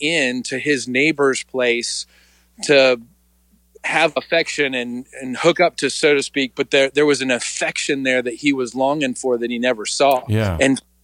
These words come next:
Speaker 1: you to say that, Dan, about even the most, even the slightest genuine Holy Spirit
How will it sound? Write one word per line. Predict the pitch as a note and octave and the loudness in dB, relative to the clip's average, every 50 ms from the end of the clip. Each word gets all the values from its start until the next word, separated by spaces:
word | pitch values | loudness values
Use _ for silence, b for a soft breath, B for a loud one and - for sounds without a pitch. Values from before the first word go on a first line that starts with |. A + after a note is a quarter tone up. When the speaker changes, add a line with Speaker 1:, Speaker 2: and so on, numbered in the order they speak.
| _ _ _ - | _ _ _ 0
Speaker 1:
you | F#3+ G#3+ | 2 4
to | F#3 D#3 C3 | 4 4 2
say | - - - F3 F3 F#3+ A3 A3 | 2 0 2 4 4 4 4 2
that, | D#3 C#3+ B2+ A#2 A2+ A2 - B2 | 0 0 0 0 0 -2 -4 -2
Dan, | C3+ C3+ B2+ A#2+ A#2 A#2 A2+ B2 C3 - | -2 -2 0 -2 -4 -6 -8 -10 -10 -10
about | C3 B2 B2+ C3 B2+ B2 B2 A#2+ - B B B B B B B B B | -6 -2 0 0 2 2 0 -2 -4 B B B B B B B B B
even | - D#3+ F3+ F#3 G3+ F#3 | -4 -2 0 0 0 0
the | E3+ D3 | 0 0
most, | D3 C#3+ C#3 C3+ C3+ - - - | 2 2 2 2 0 -4 -8 -6
even | D#3+ D#3 E3+ G3 F3+ | -4 -4 -4 -2 -2
the | D3 B2 | -2 -2
slightest | - - - D3+ C#3+ D3+ E3 E3 E3 D#3+ - - - - - | -4 -4 -2 0 0 2 2 2 0 -2 -4 -6 -10 -12 -10
genuine | - - - E3 F3 F#3 G3 G3 F#3+ F3+ D#3 C#3 B2+ B2 A#2 A#2 | -10 -6 -2 -2 0 0 0 0 0 0 -2 -2 -2 -2 -2 -4
Holy | A#2+ - - D#3 E3 E3+ E3+ F#3 F#3 | -8 -6 -2 0 2 2 2 2 0
Spirit | - - - D#3+ D#3 D3+ D3+ D#3 C#3 | -2 -4 -2 0 4 6 6 6 4